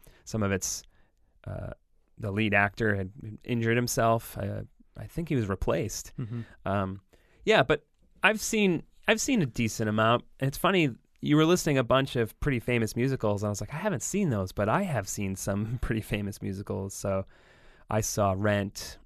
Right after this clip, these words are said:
Speaker 2: Mm-hmm.
Speaker 1: Um, I also saw Book of Mormon. Uh, An American in Paris. I've seen Wicked.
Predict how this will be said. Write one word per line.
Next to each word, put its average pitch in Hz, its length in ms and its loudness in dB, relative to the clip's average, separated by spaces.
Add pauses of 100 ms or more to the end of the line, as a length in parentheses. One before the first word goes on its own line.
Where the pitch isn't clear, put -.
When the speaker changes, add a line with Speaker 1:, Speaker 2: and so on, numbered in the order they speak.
(120)
Speaker 2:
Mm-hmm. 139 100 0
Speaker 1:
Um, 95 500 -2 (800)
I 139 80 6
also 170 180 6
saw 110 160 2
Book 101 220 -4
of 101 60 -6
Mormon. 98 340 -4 (580)
Uh, 98 320 0
An 117 120 0
American 117 380 4
in 101 80 -2
Paris. 160 540 2
I've 107 120 -2
seen 101 280 -4
Wicked. 143 480 0